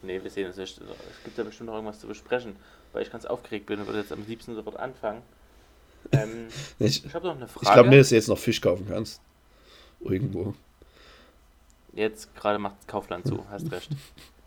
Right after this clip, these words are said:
Speaker 1: Es ist vorbei. Und ich geh auch wirklich zum Fischhändler.
Speaker 2: Das ist
Speaker 1: Der Fischhändler, mit dem
Speaker 2: Mhm.
Speaker 1: hab ich ge-, gesprochen in, in Plauen. Gibt's einen in den Kolonnaden. Ähm, der hat, äh, drei Tage Urlaub im Jahr.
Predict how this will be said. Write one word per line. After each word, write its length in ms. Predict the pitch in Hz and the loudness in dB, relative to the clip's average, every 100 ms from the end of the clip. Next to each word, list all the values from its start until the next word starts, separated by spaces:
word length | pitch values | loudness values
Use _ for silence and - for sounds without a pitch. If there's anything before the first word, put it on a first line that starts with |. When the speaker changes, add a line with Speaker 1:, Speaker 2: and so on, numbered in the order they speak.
| - | -20
Speaker 1:
Es 100 | - | -20
ist 80 | - | -14
vorbei. 280 | 98 92 104 | -8 -4 -4
Und 60 | |
ich 120 | 117 - | -4 -2
geh 100 | 151 | 0
auch 100 | 127 | 4
wirklich 220 | 120 - | 2 0
zum 140 | 113 | -10
Fischhändler. 520 | 107 110 107 92 90 90 - - - | -6 -6 -4 -6 -8 -10 -14 -8 6
Speaker 2:
Das 160 | 147 139 | 6 6
ist 180 | - | 2
Speaker 1:
Der 100 | 120 | 2
Fischhändler, 480 | 113 160 170 156 151 | 4 2 0 2 2
mit 140 | 139 127 | 2 4
dem 100 | 131 | 6
Speaker 2:
Mhm. 40 | |
Speaker 1:
hab 60 | 127 | 6
ich 200 | 127 - | 2 -6
ge-, 160 | 120 110 | -6 -6
gesprochen 540 | 117 - - 139 139 139 | -8 -10 -6 -6 -6 -8
in, 160 | 120 | -8
in 160 | 104 113 | -8 -2
Plauen. 340 | 113 107 123 - - - _ _ 117 | 2 2 2 -10 -20 -20 _ _ -12
Gibt's 120 | 113 | -8
einen 140 | 113 | -6
in 160 | 110 107 | -6 -6
den 100 | 104 | -6
Kolonnaden. 800 | - 101 98 95 113 110 - - - - - | -4 -2 2 4 2 0 -8 -12 -20 -20 -14
Ähm, 500 | 110 98 95 95 98 - _ _ _ _ _ _ - - - - - _ _ | -10 -8 -8 -12 -16 -20 _ _ _ _ _ _ -20 -20 -20 -20 -20 _ _
der 140 | 117 123 | 2 6
hat, 360 | 131 - - 120 | 4 2 -10 -4
äh, 300 | 117 113 110 113 _ _ _ | -2 -2 -6 -12 _ _ _
drei 200 | - - | -2 -2
Tage 300 | 160 180 151 | 0 0 2
Urlaub 320 | 151 196 - | 2 4 4
im 160 | 92 87 | 2 0
Jahr. 240 | 85 95 | 0 0